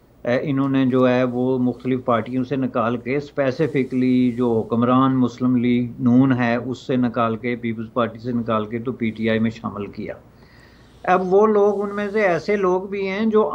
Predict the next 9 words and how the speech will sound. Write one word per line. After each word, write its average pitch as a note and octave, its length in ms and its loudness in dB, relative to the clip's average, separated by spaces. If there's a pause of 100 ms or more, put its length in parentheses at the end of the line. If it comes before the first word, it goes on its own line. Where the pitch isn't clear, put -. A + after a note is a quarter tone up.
until F#3+ 720 4
the F3 180 2
day E3+ 380 2
of, D#3 320 4 (140)
अ, D#3 460 -2
ये D3 240 -2
जो D3+ 220 0
शमूलियत D3 880 0
है C#3+ 420 0